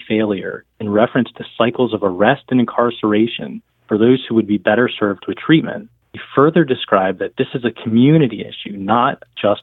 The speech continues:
a justice issue. start works closely with card, the Reentry Coalition, York County Probation, York County Mental Health and Intellectual and Developmental Disabilities, and the York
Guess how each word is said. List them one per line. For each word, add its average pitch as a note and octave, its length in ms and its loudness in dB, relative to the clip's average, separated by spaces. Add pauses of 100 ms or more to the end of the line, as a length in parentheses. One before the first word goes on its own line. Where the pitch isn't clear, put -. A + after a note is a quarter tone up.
a G#2 40 -6
justice G2 480 -8
issue. - 480 -16 (320)
start C#3+ 280 2
works D3 280 4
closely C3+ 500 0
with G2+ 140 -8
card, F2+ 460 -6 (240)
the - 80 -6
Reentry A2+ 420 0
Coalition, B2+ 840 -2
York A#2 320 0
County B2 240 4
Probation, A#2 800 0
York A#2 320 0
County B2 240 2
Mental A2+ 260 2
Health B2+ 420 2
and G2+ 100 -8
Intellectual G#2+ 580 -4
and A2 100 0
Developmental G#2+ 500 -4
Disabilities, B2 720 -4 (280)
and G2+ 160 -6
the - 180 -10
York B2 220 2